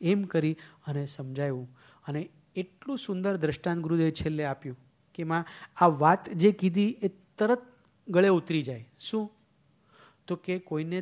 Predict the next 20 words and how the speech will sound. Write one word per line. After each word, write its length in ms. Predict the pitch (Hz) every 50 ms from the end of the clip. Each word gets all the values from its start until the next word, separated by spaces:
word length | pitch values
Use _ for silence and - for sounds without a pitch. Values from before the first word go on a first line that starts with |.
| 180 -
તરતા 420 | - 147 135 139 - - 180 170 160
આવડતું 580 | 147 143 143 160 156 156 - - 170 156 131
હોય 320 | 120 180 190 165 135 135 135 - _ _ _ _ _ _ _ _ _ _ _ _ -
તો 60 | 214 226 220 -
એ 120 | 196 202
બીજાને 360 | 190 170 156 139 156 165 196 190
બચાવી 420 | 151 139 - - 147 143 151 147
શકે, 220 | - - - _ _ _ _ _ _ _ _ _ _ _ _ _ _ _ _ _ _ - - - - -
પણ 220 | _ - 240 240 214
જો 120 | 180 247 262
કોઈને 280 | 262 226 208 208 220 247 240
તરતા 420 | - - 185 180 - - 240 247
ન 180 | 220 190 165 165
આવડતું 540 | 185 247 277 262 233 208 196 180 165 - 185
હોય, 120 | 180 180 -
પોતે 320 | - 202 208 220 214 - 320
જ 60 | 311 -
તરી 220 | 285 277 277 262
શકતો 340 | - 254 240 247 - 233 220
ન 80 | 208